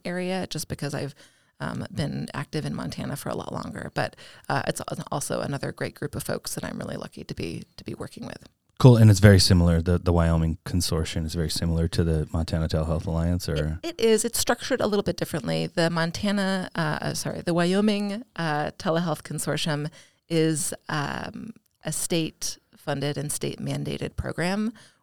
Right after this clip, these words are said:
Speaker 1: whereas the Montana Telehealth Alliance is a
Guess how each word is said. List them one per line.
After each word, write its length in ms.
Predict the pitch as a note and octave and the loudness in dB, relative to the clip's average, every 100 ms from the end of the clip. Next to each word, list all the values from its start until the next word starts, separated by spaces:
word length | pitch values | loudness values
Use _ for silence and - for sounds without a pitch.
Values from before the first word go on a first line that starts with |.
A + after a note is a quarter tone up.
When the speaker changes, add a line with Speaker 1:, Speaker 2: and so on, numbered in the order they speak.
| _ | _
Speaker 1:
whereas 640 | D#3 D3 - D3 D3 - | -6 -4 -2 -2 -2 -4
the 400 | - C#3 C#3 - - - | -6 -6 -4 -6 -10 -12
Montana 480 | D3+ D3 - D#3 D#3 | -8 -8 -4 -2 -2
Telehealth 440 | D#3 D3 C#3+ C#3 | -4 -4 -4 -6
Alliance 340 | C#3+ G#2+ A#2 - | -6 -4 -4 -4
is 140 | C#3+ | -4
a 200 | C3+ - | -4 -6